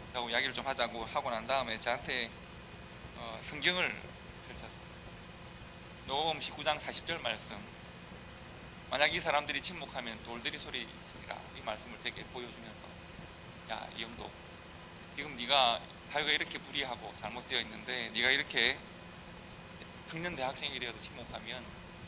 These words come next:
돌들이 소리친단 말이야. 너 지금 너가 광야에서 외치는 자의 소리의 역할을 담당을 해야지."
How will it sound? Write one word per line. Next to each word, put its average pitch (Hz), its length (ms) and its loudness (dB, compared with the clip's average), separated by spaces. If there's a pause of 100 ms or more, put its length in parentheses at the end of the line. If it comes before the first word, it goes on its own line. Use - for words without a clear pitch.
(320)
돌들이 139 340 0
소리친단 - 500 -2
말이야. - 200 -8 (1000)
너 135 120 -4
지금 135 300 -2 (440)
너가 127 400 10 (3000)
광야에서 143 360 8
외치는 131 280 0
자의 135 140 4
소리의 113 420 0
역할을 120 260 -4
담당을 107 340 -4
해야지." 110 320 -8